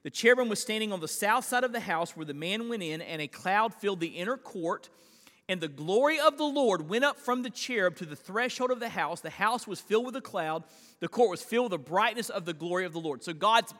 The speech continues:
manifesting his glory, his presence right there in the temple, all right?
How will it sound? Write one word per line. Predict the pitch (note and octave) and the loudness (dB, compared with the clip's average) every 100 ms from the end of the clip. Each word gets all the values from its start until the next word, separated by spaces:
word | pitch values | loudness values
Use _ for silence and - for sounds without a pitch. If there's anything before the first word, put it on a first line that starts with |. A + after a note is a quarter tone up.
| - _ | -20 _
manifesting | D#3+ G3+ B3+ D#4+ D#4+ D4+ D4 C4+ | -2 4 6 6 8 6 6 2
his | C4 F3+ | 0 0
glory, | A#3+ G3+ | 2 2
his | - | 0
presence | - C4 A3+ F#3 F3 | 0 2 2 0 -2
right | G3 B3 A#3+ | 4 4 6
there | B3 | 6
in | A#3 A3+ | 6 4
the | |
temple, | - A3 F#3 - - _ _ - | -2 -2 -2 -8 -20 _ _ -12
all | |
right? | B2 D3+ F#3+ | -4 4 4